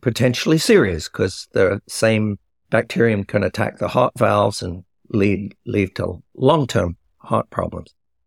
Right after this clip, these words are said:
So having these drugs around was enormously important, and it gave a big fillip to the idea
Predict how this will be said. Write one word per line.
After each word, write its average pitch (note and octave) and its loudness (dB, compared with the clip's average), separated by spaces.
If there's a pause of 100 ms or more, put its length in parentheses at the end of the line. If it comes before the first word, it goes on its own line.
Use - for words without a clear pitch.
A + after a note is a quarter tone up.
So D3 2
having F#3 4
these D3 4
drugs B2+ 2
around G#2+ -2
was A2 -2
enormously A#2+ 2
important, G#2 -2
and G#2+ 0
it B2+ -6
gave C3+ 2
a A#2+ 0
big D3+ 2
fillip C3 2 (100)
to G#2+ 2
the G#2 -2
idea G2+ -2